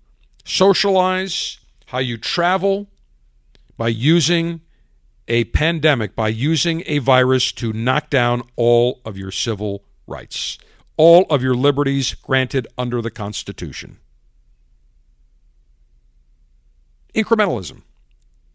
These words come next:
We're seeing it. And if you think that they're finished here, they're going to use, if we don't,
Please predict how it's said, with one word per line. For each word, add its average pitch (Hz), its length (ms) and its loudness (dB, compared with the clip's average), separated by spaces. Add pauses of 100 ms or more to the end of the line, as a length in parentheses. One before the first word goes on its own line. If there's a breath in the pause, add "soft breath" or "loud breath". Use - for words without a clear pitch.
(260)
We're 135 120 -2
seeing 156 280 -4
it. - 120 -18 (680)
And 127 120 -2
if 113 100 -4
you 208 140 4
think 233 400 -4 (600)
that 107 420 0 (180)
they're 131 260 4
finished - 480 0
here, 214 340 2 (920)
they're 170 200 6
going 208 200 2
to 175 60 2
use, 175 220 2
if 139 180 -4
we 220 140 2
don't, 240 220 -2